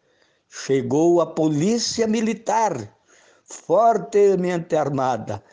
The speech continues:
e atacaram o nosso povo dos dois lados, não dando chance de resistência e nem de fuga. E não foi bala de borracha.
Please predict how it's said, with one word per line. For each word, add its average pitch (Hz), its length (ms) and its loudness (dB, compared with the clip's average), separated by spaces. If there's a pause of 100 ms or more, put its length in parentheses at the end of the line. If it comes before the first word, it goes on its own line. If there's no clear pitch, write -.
(320)
e 131 100 -2
atacaram 139 920 -2
o 139 120 -2
nosso 139 380 -4
povo 175 600 -4 (360)
dos 135 280 -2
dois 131 300 -2
lados, 113 680 -6 (380)
não 139 260 -4
dando 139 420 -2
chance - 640 -6
de 151 140 -4
resistência 165 1080 -4 (360)
e 196 120 0
nem 208 340 0
de 208 120 -2
fuga. 156 560 -4 (640)
E 139 120 -4
não 160 240 -2
foi 156 600 -2 (280)
bala 131 440 0
de 127 140 -2
borracha. 107 760 -4